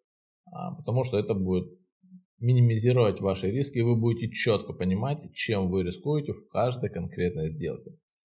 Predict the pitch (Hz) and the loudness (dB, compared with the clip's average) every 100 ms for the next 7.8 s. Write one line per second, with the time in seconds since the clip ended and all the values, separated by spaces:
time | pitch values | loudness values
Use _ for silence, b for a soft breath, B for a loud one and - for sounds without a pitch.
0 | _ _ _ 120 120 147 113 - 147 147 | _ _ _ -2 2 4 4 4 6 6
1 | 110 104 110 107 101 101 104 107 165 175 | 4 0 0 0 -2 -2 -4 -4 -2 -2
2 | - 135 127 104 90 101 - 98 104 107 | 0 0 2 -2 -4 -6 -4 -2 -2 -4
3 | 101 110 107 101 98 98 104 101 - 98 | -6 -4 -2 -2 -2 -2 -4 -6 -4 -4
4 | 92 - - 123 117 117 107 101 92 95 | -4 -10 -4 0 0 0 0 0 0 0
5 | 95 95 92 95 95 98 92 92 101 92 | -2 -6 -2 0 2 2 2 2 0 2
6 | 92 90 87 92 95 90 87 - 123 113 | 0 0 0 0 2 0 -2 -6 -2 -2
7 | - 117 - 113 - 180 - | -2 -4 -2 -4 -2 -2 -4